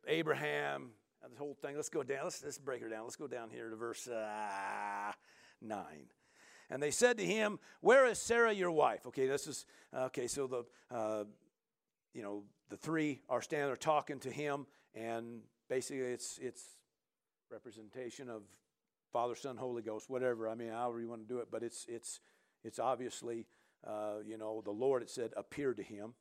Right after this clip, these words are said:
Okay, so we know the Lord's there, but there's three men standing there. All right, so he said, so they said this, "Where, where is Sarah, your wife?"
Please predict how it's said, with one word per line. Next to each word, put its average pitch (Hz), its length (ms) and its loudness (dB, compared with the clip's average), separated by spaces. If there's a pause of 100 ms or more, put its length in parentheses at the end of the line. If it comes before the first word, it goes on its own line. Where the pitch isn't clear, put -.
(100)
Okay, 120 220 -4
so 123 160 -4
we 117 80 -4
know 127 160 0
the 117 60 0
Lord's 131 640 4 (180)
there, 127 480 2 (400)
but 110 100 -6
there's 117 160 -6
three 156 220 -4
men 131 260 -2
standing 120 440 -6
there. 95 260 -10 (640)
All 107 100 -2
right, 113 280 2
so 135 340 4
he 135 100 0
said, 135 220 -2 (260)
so 131 100 0
they 131 80 -2
said 170 180 0
this, 123 100 -4
"Where, 185 240 6
where 170 520 6 (220)
is 156 240 2
Sarah, 196 500 6
your 147 220 4
wife?" 135 580 4